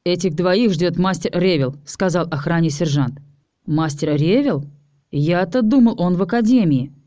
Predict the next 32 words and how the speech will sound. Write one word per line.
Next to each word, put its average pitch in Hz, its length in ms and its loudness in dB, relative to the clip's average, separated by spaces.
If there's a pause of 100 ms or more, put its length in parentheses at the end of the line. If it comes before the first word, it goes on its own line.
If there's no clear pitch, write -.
(380)
Вот 165 220 -4
общение 233 540 2
с 233 100 -6
ним 254 260 4
я 214 160 0
бы 254 120 2
точно 170 440 -2
предпочел 160 560 -2
избежать». 165 600 -2 (380)
Глава 196 500 0
службы 180 460 0
безопасности 170 760 0
академии, 190 680 2
по 170 200 -4
слухам, 170 480 -2 (220)
очень 220 380 2
опасный 156 460 -2
тип. 143 300 -6 (680)
У 175 100 2
меня 185 380 4
в 156 40 -2
его 175 320 2
присутствии 175 640 -2
частенько 185 600 0
пробегали 180 540 0
толпы 220 380 0
мурашек 240 560 2
по 156 60 -4
спине, 143 440 0 (240)
хотя 156 320 -2
со 175 160 -2
мной 233 320 4